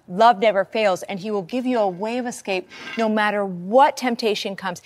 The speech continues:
even a temptation to walk away from God, even a temptation to walk out of love because of anger or hurt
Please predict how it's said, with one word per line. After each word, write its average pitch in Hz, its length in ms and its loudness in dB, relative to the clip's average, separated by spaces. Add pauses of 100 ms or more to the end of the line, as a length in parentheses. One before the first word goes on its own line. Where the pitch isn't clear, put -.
(200)
even 302 300 4
a 240 80 4
temptation 226 520 -4
to 202 60 -2
walk 196 300 2
away 185 140 0
from 180 180 -10
God, 175 180 -2 (220)
even 294 280 4
a 220 60 4
temptation 220 560 -4
to 202 100 -6
walk 208 300 4
out 202 160 4
of 185 140 -2
love 190 200 4
because 190 280 -6
of - 120 -8
anger 202 400 0
or 180 140 4
hurt 214 400 2